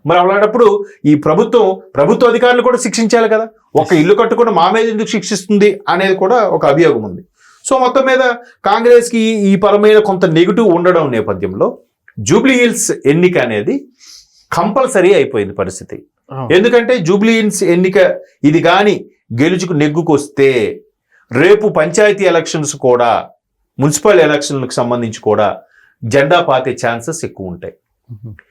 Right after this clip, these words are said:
Speaker 1: ఎంత గవర్నమెంట్ ఉండి ఎంత చేస్తుంది, ఓ రేవంత్ రెడ్డి గారి ప్రభుత్వం, ఆ,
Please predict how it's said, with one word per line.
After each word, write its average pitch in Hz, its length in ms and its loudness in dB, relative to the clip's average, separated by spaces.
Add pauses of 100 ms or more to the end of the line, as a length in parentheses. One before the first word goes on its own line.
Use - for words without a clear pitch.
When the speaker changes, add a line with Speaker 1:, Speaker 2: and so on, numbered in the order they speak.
(200)
Speaker 1:
ఎంత 180 120 0 (100)
గవర్నమెంట్ 214 500 2
ఉండి 202 160 2 (100)
ఎంత 185 220 -4
చేస్తుంది, 190 420 -2 (100)
ఓ - 20 4 (140)
రేవంత్ 151 260 0
రెడ్డి 180 180 -2
గారి 185 140 0
ప్రభుత్వం, 175 360 -4 (360)
ఆ, - 20 0